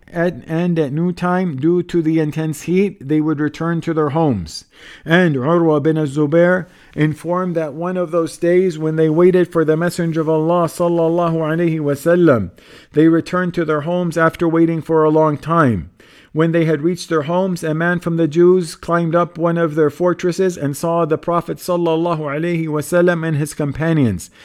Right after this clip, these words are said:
and they were wearing white garments. The topography would shield them, so sometimes they would appear and at other times they would disappear. The Jew called out in his loudest voice, "O you Arabs, your fortune and leader that you have been waiting for,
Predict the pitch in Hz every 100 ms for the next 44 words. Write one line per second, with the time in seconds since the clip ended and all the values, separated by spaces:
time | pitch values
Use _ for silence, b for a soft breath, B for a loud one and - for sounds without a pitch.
0 | B B 156 160 170 165 165 160 170 175
1 | 165 143 165 135 160 165 120 90 - -
2 | _ b b b 156 147 160 165 185 185
3 | 180 185 185 160 156 - - 196 175 127
4 | 104 85 - 151 - 180 175 180 180 156
5 | 165 165 160 - 170 190 190 - 165 170
6 | 175 180 175 165 175 185 175 170 165 165
7 | 170 170 165 175 180 117 85 B B B
8 | B B 147 131 165 185 180 175 165 165
9 | 175 185 175 165 170 160 175 175 165 165
10 | 180 147 98 - - 190 196 185 185 -
11 | 196 170 110 87 - B B - 175 170
12 | 190 196 180 190 180 170 151 202 165 143
13 | 143 151 170 175 165 165 160 185 190 170
14 | - 175 117 101